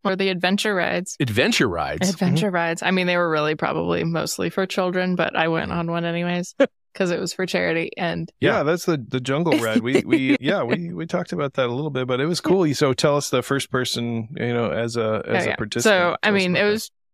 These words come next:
Speaker 1: it was pretty fun. I've been before. I will, I'm
Speaker 2: Mm-hmm.
Speaker 1: not gonna lie. I do
Speaker 2: Okay.
Speaker 1: like going, even though I'm not a child. And so
Speaker 3: I
Speaker 1: it
Speaker 3: don't,
Speaker 1: is
Speaker 3: I don't think, now, let me interrupt you just
Speaker 1: Uh-huh.
Speaker 3: briefly. I,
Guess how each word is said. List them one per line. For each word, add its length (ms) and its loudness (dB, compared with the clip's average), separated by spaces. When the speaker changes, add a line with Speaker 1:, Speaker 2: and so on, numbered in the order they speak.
Speaker 1:
it 60 2
was 120 2
pretty 220 2
fun. 240 2
I've 200 -2
been 180 -2
before. 580 -2
I 80 -6
will, 220 -6
I'm 120 -4
Speaker 2:
Mm-hmm. 100 2
Speaker 1:
not 140 0
gonna 160 -6
lie. 360 0
I 160 2
do 220 -4
Speaker 2:
Okay. 20 0
Speaker 1:
like 240 0
going, 520 0
even 260 -2
though 120 0
I'm 240 -2
not 180 -6
a 60 -6
child. 400 -4
And 340 4
so 560 2
Speaker 3:
I 120 2
Speaker 1:
it 100 4
Speaker 3:
don't, 120 4
Speaker 1:
is 80 2
Speaker 3:
I 40 4
don't 220 2
think, 200 2
now, 160 2
let 200 0
me 80 2
interrupt 340 0
you 60 0
just 260 -2
Speaker 1:
Uh-huh. 220 0
Speaker 3:
briefly. 160 -2
I, 120 0